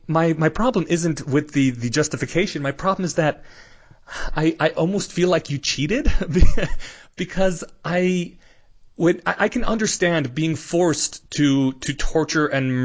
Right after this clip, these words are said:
murder and rape the people you love if it would save the world. Because as they said, y-, you should be willing to sacrifice any subset of the world to save the whole world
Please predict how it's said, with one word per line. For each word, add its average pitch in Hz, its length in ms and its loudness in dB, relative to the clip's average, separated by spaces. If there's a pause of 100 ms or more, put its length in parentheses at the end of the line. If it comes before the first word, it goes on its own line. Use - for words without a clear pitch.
murder 143 400 2
and 127 280 -4
rape 131 240 -2
the 131 100 -6
people 131 340 -2
you 120 120 0
love 120 440 0
if 139 180 -4
it 139 100 -2
would 131 300 0 (140)
save 131 340 -2
the 117 100 -4
world. 104 460 -2 (180)
Because 135 320 -2
as 156 240 -4
they 151 140 0
said, 131 400 -2 (600)
y-, 156 60 0
you 160 300 -4
should 165 180 -4
be 180 80 -2
willing 156 280 0
to 151 80 -4
sacrifice 151 680 -2
any 156 200 -2
subset 139 580 -2
of 104 140 -4
the 117 80 2
world 107 460 2
to - 80 -2
save 131 260 -2
the 110 80 -6
whole 160 320 0
world 101 440 0